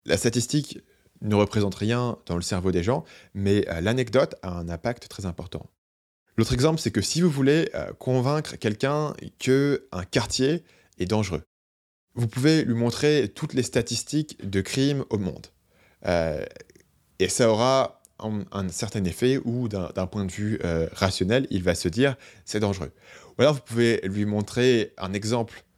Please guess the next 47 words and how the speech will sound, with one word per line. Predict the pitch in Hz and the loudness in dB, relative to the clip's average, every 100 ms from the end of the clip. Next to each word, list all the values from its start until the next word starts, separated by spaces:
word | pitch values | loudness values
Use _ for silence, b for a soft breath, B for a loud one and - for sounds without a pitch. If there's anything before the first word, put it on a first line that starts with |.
| _ _ - | _ _ -8
de | 92 95 - | 0 0 0
une | 147 | 0
personne | 117 107 147 135 120 | 0 0 0 0 -4
qui | - 107 | -6 -4
s'est | 98 | -4
fait | - | 0
agresser, | 113 104 104 104 123 117 110 b b - | 0 2 2 2 2 2 0 b b -6
euh, | 82 - | -4 -4
avec, | 87 87 90 - | -2 0 -2 0
euh, | 80 | -2
voilà, | 80 76 - - | -2 -4 -6 -8
une, | - - | -8 -6
une, | 80 | -6
une | 95 90 | -6 -4
conséquence | 98 90 92 95 - | -2 -2 0 -2 0
négative, | 87 85 139 143 120 _ | 2 2 2 0 -2 _
et | - | -4
ça, | 95 85 87 - | 0 0 -2 -8
ça | - 90 | -2 0
va | |
avoir | 85 95 98 - | 2 2 2 -2
un | - 90 | -8 -6
impact | 85 107 - 95 | 0 -2 -2 -4
beaucoup | 110 107 - | -2 -2 -4
plus | - 110 | -4 0
mémorable. | 101 95 92 151 156 B B B B - | 2 2 2 0 -4 B B B B -2
Encore | 127 107 | 0 2
mieux, | 98 139 165 - | 2 4 2 -2
si | - 131 | -6 -4
vous | 123 | -4
pouvez | 117 113 | -2 4
vous | 127 117 | 4 6
arranger | 113 110 127 123 | 4 4 2 0
pour | 95 | -2
qu'il | 110 | -6
se | 95 101 | -4 -2
fasse | 101 - | -2 0
agresser, | 110 104 95 139 151 B B | 0 2 2 2 0 B B
alors | - 104 98 | 2 4 4
là, | 127 | 4
il | 123 | 2
s'en, | 101 101 92 | 0 -2 -2
il | - | -2
s'en | 104 | -4
souviendra | 104 107 98 90 | -2 2 2 2
pour | 104 | -2
toujours, | - 123 165 | 0 2 2